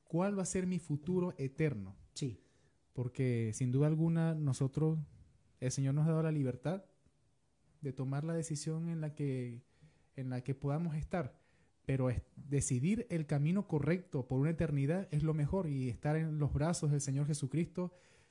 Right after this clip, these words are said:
Speaker 1: a un lado de Él como una oveja, es algo extraordinario.
Speaker 2: Sí, porque al ser humano tenemos que entender que Dios le dio libre albedrío,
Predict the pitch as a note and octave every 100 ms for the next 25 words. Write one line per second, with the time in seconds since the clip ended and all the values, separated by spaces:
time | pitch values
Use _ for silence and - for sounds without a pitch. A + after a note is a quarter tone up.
0 | - _ - C3+ D3+ D#3 E3+ F3+ D3 C#3
1 | D#3+ F#3 D#3+ C#3 D3+ D#3+ C#3+ D3+ F3+ F#3+
2 | F#3+ D3 D3+ D#3 D#3 D#3 D#3+ C#3 E3 C#3+
3 | C3 D3+ A2+ G#2 - - - E3+ D3+ D3
4 | E3 D3 - G3 G3 G3+ G#3+ A#3 - _
5 | _ _ _ - D#3 E3+ F3 F3 D#3 E3
6 | D3+ F3 F3+ F3 D#3 C#3+ C#3 - D3+ D#3+
7 | D#3 E3+ E3 F3 E3 E3 E3+ D#3+ D#3 D3+
8 | D3+ E3+ G3+